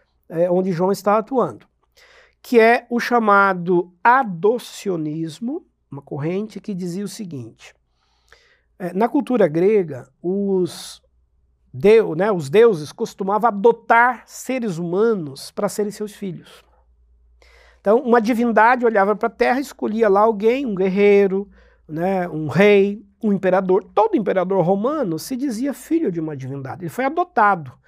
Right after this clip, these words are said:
ele virou um demiurgo, um pequeno deus. Então, essa corrente acabou influenciando a igreja nascente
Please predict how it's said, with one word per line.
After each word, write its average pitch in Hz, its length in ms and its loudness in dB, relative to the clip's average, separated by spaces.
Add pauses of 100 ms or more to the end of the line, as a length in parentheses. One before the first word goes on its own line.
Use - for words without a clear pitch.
(260)
ele 202 140 0
virou 220 260 6
um 240 60 -2
demiurgo, 247 560 0
um 160 40 -8
pequeno 220 340 -4
deus. 165 460 0 (1400)
Então, 359 400 0 (300)
essa 370 480 -2
corrente 190 840 -2
acabou 220 720 0
influenciando 208 1040 -2
a 151 40 -4
igreja 147 800 -2 (280)
nascente 151 880 -4